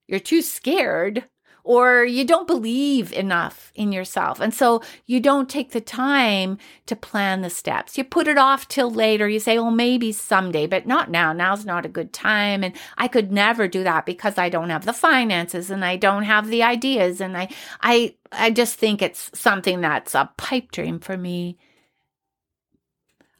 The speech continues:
How, and then let's say in ten or twenty years, you're still using those as excuses.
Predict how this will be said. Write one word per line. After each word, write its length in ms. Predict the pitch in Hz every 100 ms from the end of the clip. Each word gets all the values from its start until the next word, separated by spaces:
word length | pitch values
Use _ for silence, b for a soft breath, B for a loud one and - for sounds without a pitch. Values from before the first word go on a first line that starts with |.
| _ -
How, 760 | - 277 294 311 320 294 302 _ _ _ _ _ _ _
and 220 | 302 269 277
then 200 | 302 294
let's 280 | 262 262
say 800 | - - 269 330 - - - _ _ _ _ _
in 160 | 233 233
ten 280 | - 254 240
or 80 | 220
twenty 380 | - 226 220
years, 440 | 220 269 254 196 190
you're 160 | 214
still 520 | 208 - - 262 294 262
using 420 | 190 175 180 175
those 240 | 170 175
as 240 | 180 175 180
excuses. 960 | 180 - - 180 185 - 240 277 -